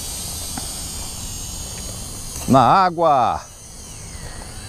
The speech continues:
E aí, ó. Que delícia, gente.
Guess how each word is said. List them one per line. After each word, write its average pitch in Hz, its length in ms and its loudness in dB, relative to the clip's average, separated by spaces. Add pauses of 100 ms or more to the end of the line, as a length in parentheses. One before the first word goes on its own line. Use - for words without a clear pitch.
(2000)
E 196 140 10
aí, 247 260 10
ó. 139 280 6 (2000)
Que 190 260 10
delícia, 165 920 8
gente. 110 640 4